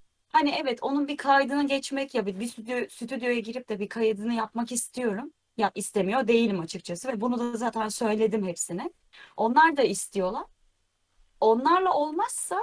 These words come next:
yani bizim grup arkadaşlarımız, ekip arkadaşlarımızla olmazsa tabii ki ben de, e, bir, bir iki arkadaşımız var İstanbul'da. Onlara söyleyeceğim yani, yapalım birlikte diye.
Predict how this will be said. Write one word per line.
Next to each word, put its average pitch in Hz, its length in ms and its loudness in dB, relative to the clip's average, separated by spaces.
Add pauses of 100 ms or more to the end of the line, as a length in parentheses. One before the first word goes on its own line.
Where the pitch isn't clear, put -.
yani 180 240 0
bizim 240 260 -4
grup 247 260 -4
arkadaşlarımız, 214 680 -2
ekip 196 260 -4
arkadaşlarımızla 185 800 -4
olmazsa 254 460 -2
tabii 240 240 -6
ki 185 120 -4
ben 233 260 4
de, 302 160 -2 (400)
e, 175 300 2 (600)
bir, 214 260 -6
bir 247 180 -4
iki 247 180 -2
arkadaşımız 240 680 0
var 233 260 0
İstanbul'da. 202 760 0 (680)
Onlara 254 580 4 (140)
söyleyeceğim 202 640 0
yani, 147 280 -8
yapalım 180 380 -2
birlikte 151 500 -10
diye. 131 200 -12